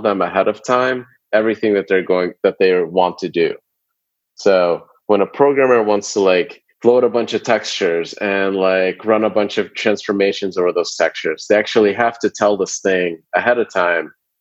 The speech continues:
"Here's a bunch of resources I need you to go fetch from disk. Here's a bunch of stuff I need you to load into these regions of memory.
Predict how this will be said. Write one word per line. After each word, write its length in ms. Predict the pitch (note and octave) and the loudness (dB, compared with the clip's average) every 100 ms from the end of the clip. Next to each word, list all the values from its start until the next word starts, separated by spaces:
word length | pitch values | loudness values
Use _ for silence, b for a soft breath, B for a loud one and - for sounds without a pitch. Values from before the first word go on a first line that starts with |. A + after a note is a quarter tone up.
| _ | _
"Here's 240 | C3 C3+ | 2 2
a 60 | C3 | 2
bunch 280 | A#2 A#2 A2 | 2 0 0
of 80 | G#2 | 0
resources 600 | A2+ - G2+ - F#2 F#2+ | 0 2 0 0 -2 0
I 60 | |
need 220 | F#2+ F#2 G2 | 0 -2 -2
you 80 | F2+ | -2
to 120 | F#2 | 0
go 220 | G2 F#2+ | 2 0
fetch 320 | - G2 F#2 | 0 0 0
from 180 | - E2+ | -4 -2
disk. 400 | G#2+ G2 F2 - - _ _ _ - | 2 2 2 -4 -14 _ _ _ -2
Here's 160 | G#2+ | 0
a 40 | G#2 | 2
bunch 160 | G#2 G#2 | 0 0
of 80 | G2 | -4
stuff 280 | - G2+ - | 0 -2 0
I 60 | G2 | -2
need 200 | F#2 F#2 | -2 -6
you 80 | E2 | -4
to 140 | G2 | -2
load 300 | F#2+ F#2+ F#2 | 2 2 2
into 220 | F2 F#2+ | -2 -4
these 280 | F2 F#2+ F#2 | -2 -2 -2
regions 340 | F2+ E2 F2 | -2 -2 -4
of 80 | F2 | 0
memory. 420 | F#2 F#2 F2+ D#2 | 2 2 2 0